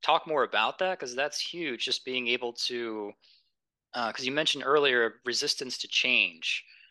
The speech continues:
And I imagine if you're getting more in touch with this part of you that can just kind of, just kind of just watch, observe, notice things,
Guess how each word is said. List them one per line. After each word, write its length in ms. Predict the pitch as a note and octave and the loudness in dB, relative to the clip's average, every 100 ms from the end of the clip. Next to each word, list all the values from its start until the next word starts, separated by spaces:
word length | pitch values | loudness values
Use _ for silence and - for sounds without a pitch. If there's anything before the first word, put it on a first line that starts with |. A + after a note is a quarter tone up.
| _ _ - | _ _ -2
And 120 | B2+ | 2
I 60 | B2 | 2
imagine 560 | C3 C#3+ D3 D3 C3 | 2 2 2 -2 -6
if 120 | A#2+ | -4
you're 100 | B2+ A#2 | -6 -2
getting 260 | D3+ D#3 C#3 | 0 0 0
more 440 | C3 C#3 C#3 C3 B2+ | -4 0 2 2 2
in 140 | A#2+ | -2
touch 300 | - C#3 - | -2 -2 -2
with 120 | B2+ | -6
this 200 | A#2+ A#2 | -4 -4
part 320 | - - C3 C3+ | -4 -2 0 -2
of 100 | A#2+ | -4
you 140 | A#2+ | -2
that 180 | A2 G2+ | -2 -2
can 180 | A#2+ A2 | -6 -4
just 220 | B2+ - | -2 0
kind 220 | A#2+ A#2 | 0 0
of, 380 | A2+ G#2 - - _ _ _ _ _ _ - | 0 0 -4 -14 _ _ _ _ _ _ -2
just 180 | - | 0
kind 140 | - B3+ | 2 2
of 140 | G3 | 0
just 160 | D#3 - | -2 -4
watch, 460 | C3+ B2+ C#3+ D3+ - | 2 4 4 2 -4
observe, 760 | C3+ B2+ C3+ C3+ C3+ B2+ - _ _ _ | -2 0 2 2 0 -6 -16 _ _ _
notice 360 | C3 C3 C3+ - | 0 0 2 -2
things, 640 | - B2 A#2+ A#2+ A#2+ - | 2 2 2 -2 -6 -6